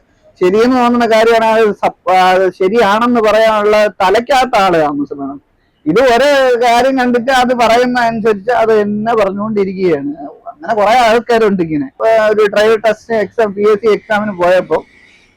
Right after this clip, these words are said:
ഒരു പയ്യൻ പറയണം, അവൻ വിഴിഞ്ഞത്തുള്ളതാണ്, ഏരിയ കമ്മിറ്റിയിലുള്ളതാണ്, അവൻ, ഏ, ചേട്ടന് അനുകൂലമായിട്ട് ഇത് കമന്റ് ഇട്ടതിന്, ആ, ഒരു പാർട്ടിയിൽ വിളിപ്പിച്ച് ഒരുപാട് ശാസനകൾ കൊടുത്തു,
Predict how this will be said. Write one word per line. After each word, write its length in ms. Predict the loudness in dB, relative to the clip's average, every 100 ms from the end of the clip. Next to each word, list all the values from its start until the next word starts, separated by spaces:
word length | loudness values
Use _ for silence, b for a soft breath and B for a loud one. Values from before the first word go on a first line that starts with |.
| -8
ഒരു 100 | -2
പയ്യൻ 280 | 0 2 2
പറയണം, 220 | 2 2
അവൻ 280 | 0 0 2
വിഴിഞ്ഞത്തുള്ളതാണ്, 680 | 2 2 0 0 0 0 0
ഏരിയ 280 | 0 2 2
കമ്മിറ്റിയിലുള്ളതാണ്, 840 | 0 0 0 2 2 2 0 0
അവൻ, 520 | -2 0 -2 -4 -6 -4
ഏ, 200 | -2 -2
ചേട്ടന് 600 | 0 0 0 -4 -2 -4 -6 _ _ _ -4
അനുകൂലമായിട്ട് 600 | 0 2 4 2 2 0 2 2 0
ഇത് 180 | 0 -2
കമന്റ് 360 | -2 -4 -2 -2
ഇട്ടതിന്, 480 | 2 2 2 -2 -4 -4 -6 -4
ആ, 240 | -2 0
ഒരു 280 | 2 0 0
പാർട്ടിയിൽ 420 | 0 0 0 0 2
വിളിപ്പിച്ച് 440 | 0 -2 -6 -2
ഒരുപാട് 540 | 0 0 2 2 0 -2 -10 _ _ B B
ശാസനകൾ 720 | -2 0 0 -2 0 0 2
കൊടുത്തു, 600 | 0 -2 _ -4 -2